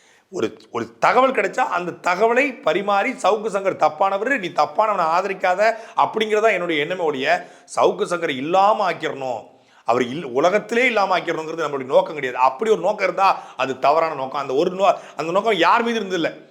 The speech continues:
இப்ப திமுகவை பேசுறோம்னா, திமுக தலைவர் ஐயா ஸ்டாலின் அழிஞ்சே போயிடணும்னா நம்ம பேசுறது கிடையாது. திமுகவில் நடக்கிற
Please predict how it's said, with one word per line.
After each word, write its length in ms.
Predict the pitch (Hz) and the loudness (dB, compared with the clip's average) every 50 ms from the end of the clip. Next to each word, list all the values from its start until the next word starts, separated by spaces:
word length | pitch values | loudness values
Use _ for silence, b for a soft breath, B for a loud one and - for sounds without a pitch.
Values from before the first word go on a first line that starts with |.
| b b b | b b b
இப்ப 160 | b b 120 | b b -4
திமுகவை 480 | 113 156 202 214 220 214 - 202 190 185 | 0 2 2 4 4 4 6 6 6 4
பேசுறோம்னா, 380 | 180 185 180 175 190 214 226 - | 4 0 -2 -2 -4 -4 -4 -4
திமுக 380 | - 180 196 208 220 214 - 214 202 185 175 170 165 151 B B B B B | -6 -6 -8 -6 -6 -2 2 4 4 6 6 4 2 0 B B B B B
தலைவர் 320 | - 165 185 190 190 185 | 0 2 4 4 4 4
ஐயா 180 | 175 180 175 160 | 4 4 2 0
ஸ்டாலின் 360 | - - 165 170 185 190 180 | 0 2 2 2 2 2 0
அழிஞ்சே 380 | 147 143 180 185 202 196 220 240 254 | -2 0 0 -2 0 2 4 4 4
போயிடணும்னா 420 | - 185 190 180 185 185 190 196 | 4 4 2 0 -2 -4 -6 -6
நம்ம 160 | 180 165 147 127 | -4 -4 -4 -2
பேசுறது 280 | 151 156 143 147 143 | -2 -2 -2 -2 -6
கிடையாது. 240 | 127 117 104 101 98 - b b b b b b | -6 -6 -10 -12 -14 -20 b b b b b b
திமுகவில் 600 | 123 151 185 202 214 208 208 - 214 208 196 190 | 0 0 2 4 2 2 2 4 4 4 4 4
நடக்கிற 200 | 185 175 170 | 2 2 0